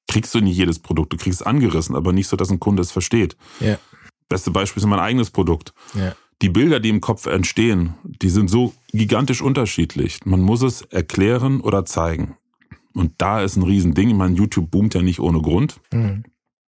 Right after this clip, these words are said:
Speaker 1: Und ich weiß nicht, wie groß der Anteil an Erklärvideos ist, aber der wird jährlich größer.
Speaker 2: Ja.
Speaker 1: Genau, und, und halt hinter die Kulissen gucken. Wie machen die das eigentlich?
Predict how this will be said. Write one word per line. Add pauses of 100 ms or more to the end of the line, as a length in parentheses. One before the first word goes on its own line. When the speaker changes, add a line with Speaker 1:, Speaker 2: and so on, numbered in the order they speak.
(220)
Speaker 1:
Und
ich
weiß
nicht,
wie
groß
der
Anteil
an
Erklärvideos
ist,
aber
der
wird (300)
jährlich
größer. (160)
Speaker 2:
Ja. (680)
Speaker 1:
Genau,
und,
und
halt
hinter
die
Kulissen
gucken.
Wie
machen
die
das
eigentlich?